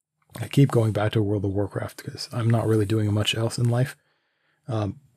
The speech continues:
but so playing the beta, they, they have some new accessibility features. And I think one of the features is, uh,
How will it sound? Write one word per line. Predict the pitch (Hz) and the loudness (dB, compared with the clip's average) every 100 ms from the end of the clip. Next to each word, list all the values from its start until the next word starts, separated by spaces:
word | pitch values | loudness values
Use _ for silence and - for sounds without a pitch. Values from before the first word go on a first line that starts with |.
| - | -2
but | 107 - | 0 0
so | - 123 110 107 - | -2 2 2 0 -2
playing | - 143 | 4 8
the | 135 | 8
beta, | 104 135 110 | 8 8 8
they, | 101 107 104 | 4 2 0
they | 104 104 | -4 -4
have | 117 113 | 0 0
some | - 107 | 2 2
new | 107 104 | 2 0
accessibility | - 113 - 110 110 120 | 0 -2 0 0 2 2
features. | 117 139 - 156 151 - _ - _ | 2 0 0 0 -2 -6 _ -20 _
And | 113 110 | -2 0
I | |
think | - 147 | 2 2
one | 110 107 127 | 2 4 6
of | 113 | 6
the | 113 104 | 4 0
features | - - 110 - 98 113 | -2 -2 0 0 -4 -6
is, | 110 104 98 - - | -4 -2 -2 -4 -8
uh, | 101 | -10